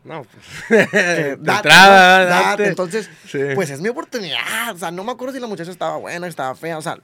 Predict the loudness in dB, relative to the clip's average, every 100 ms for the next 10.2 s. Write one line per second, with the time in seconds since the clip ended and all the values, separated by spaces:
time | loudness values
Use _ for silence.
0 | _ -18 -14 -12 -12 -12 -14 -14 -18 -16
1 | -14 -14 -12 -14 -14 -20 _ _ _ _
2 | _ _ _ _ _ _ -20 -14 -14 -12
3 | -14 -14 -20 _ _ _ -12 -12 -14 _
4 | -10 -10 -10 -10 -10 -12 -10 -10 -10 _
5 | _ -6 0 2 2 2 0 -6 -12 _
6 | -20 -6 -4 -2 -6 -10 -14 -16 _ _
7 | _ -16 -12 -10 -8 -8 -8 -10 -12 -16
8 | -16 -14 -14 -14 -14 -14 -12 -10 -10 -10
9 | -12 -12 -14 -14 -12 -12 -14 -14 -10 -10
10 | -10 -12